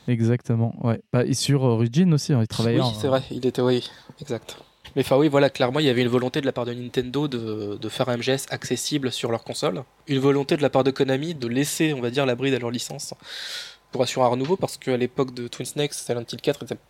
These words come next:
Speaker 2: pas encore sorti, mais il était pas loin de la sortie. Mais enfin voilà, ils préparaient le terrain pour les prochaines gens.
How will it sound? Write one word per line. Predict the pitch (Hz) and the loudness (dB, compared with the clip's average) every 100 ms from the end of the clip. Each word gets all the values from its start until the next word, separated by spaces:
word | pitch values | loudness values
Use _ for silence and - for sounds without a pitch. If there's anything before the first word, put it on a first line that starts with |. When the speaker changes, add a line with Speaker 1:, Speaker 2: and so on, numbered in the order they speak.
| _ | _
Speaker 2:
pas | |
encore | 123 - | -4 -4
sorti, | - 135 - 165 - - - - | -2 -4 -4 -8 -10 -16 -14 -8
mais | |
il | 113 | -8
était | - | -4
pas | 117 117 | -2 0
loin | 123 | 0
de | |
la | 120 | -2
sortie. | - - 180 - - - - - - _ | -4 -6 -10 -12 -20 -18 -16 -18 -20 _
Mais | 117 | -6
enfin | 117 120 | 0 2
voilà, | 147 | 4
ils | 160 | 4
préparaient | - 123 123 | 2 2 2
le | 117 | 2
terrain | 135 143 | 2 2
pour | 139 | 2
les | 120 | 0
prochaines | - 120 113 | -2 -4 -2
gens. | 117 156 147 | 0 0 -2